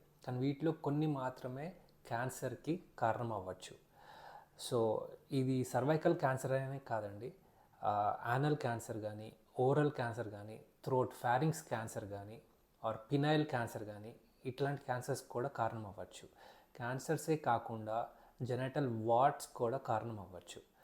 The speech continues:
So వ్యాక్సినేషన్ అనేది ఎవరికి ఇవ్వచ్చు? So ఇండియన్ గైడ్‌లైన్స్ ప్రకారం ఫీమేల్ జెండర్‌లో తొమ్మిది సంవత్సరాల నుంచి నలభై ఐదు సంవత్సరాల వరకు ఈ వ్యాక్సినేషన్స్ తీసుకోవచ్చు.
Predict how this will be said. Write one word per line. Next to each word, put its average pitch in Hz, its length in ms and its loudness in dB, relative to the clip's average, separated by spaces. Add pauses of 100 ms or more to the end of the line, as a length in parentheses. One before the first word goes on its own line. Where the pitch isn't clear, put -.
(400)
So 135 160 6
వ్యాక్సినేషన్ 147 680 2
అనేది 131 320 -2
ఎవరికి 131 460 -2
ఇవ్వచ్చు? 107 360 -8 (760)
So 120 180 0 (300)
ఇండియన్ 147 340 4
గైడ్‌లైన్స్ 131 420 4
ప్రకారం 113 540 -2 (240)
ఫీమేల్ 143 480 2
జెండర్‌లో 117 500 -2 (220)
తొమ్మిది 147 300 4
సంవత్సరాల 135 480 0
నుంచి 131 320 -4
నలభై 127 460 -2
ఐదు 135 120 -2
సంవత్సరాల 127 480 0
వరకు 123 300 0
ఈ 143 120 4
వ్యాక్సినేషన్స్ 120 800 -6
తీసుకోవచ్చు. - 640 -6